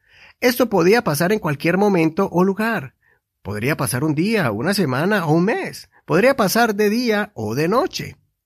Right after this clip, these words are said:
Qué impresionante fue ver ese cambio de una nube de día a una columna de fuego de noche. Qué experiencia tan indescriptible. Pero hoy nosotros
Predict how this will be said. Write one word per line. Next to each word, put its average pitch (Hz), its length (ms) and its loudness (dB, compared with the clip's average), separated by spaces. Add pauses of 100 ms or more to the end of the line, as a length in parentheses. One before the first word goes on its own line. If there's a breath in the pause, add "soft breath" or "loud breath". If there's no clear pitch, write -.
(240)
Qué 208 240 2
impresionante 190 680 0
fue 185 440 -2 (280 soft breath)
ver 226 640 -2 (280)
ese 220 300 0
cambio 151 640 -2 (220 soft breath)
de 123 120 -4
una 160 200 0
nube 190 240 4
de 202 120 -2
día 202 480 0
a 156 80 0
una 165 240 -2
columna 165 560 2
de 143 140 2
fuego 151 520 2
de 135 220 -2
noche. 110 680 -4 (680)
Qué 151 120 -2
experiencia 160 680 2
tan 151 340 -2
indescriptible. 127 1040 0 (840 soft breath)
Pero 151 220 0
hoy 208 140 6
nosotros 170 720 0